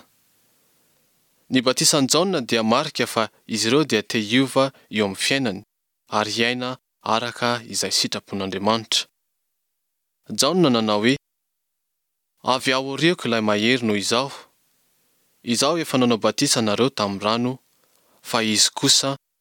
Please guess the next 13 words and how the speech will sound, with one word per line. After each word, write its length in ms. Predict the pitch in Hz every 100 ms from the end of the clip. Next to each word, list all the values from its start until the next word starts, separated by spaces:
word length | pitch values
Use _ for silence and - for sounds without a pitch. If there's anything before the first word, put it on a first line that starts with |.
| _
hanao 200 | 107 107
batisa 680 | 104 101 - 127 - 127 127 -
anareo 640 | 101 98 104 113 120 123
amin'ny 160 | 101 92
fanahy 340 | - 98 95
masina." 520 | 92 107 123 - 95 - _ _ _ _ _ _ _ _ _ -
Avy 240 | 120 113
eo 120 | 170
Jesosy 460 | 175 117 - 151 -
tonga 220 | - 135
teo 200 | 101 104
amin'ny 180 | 98 92
Jaona. 340 | - 117 117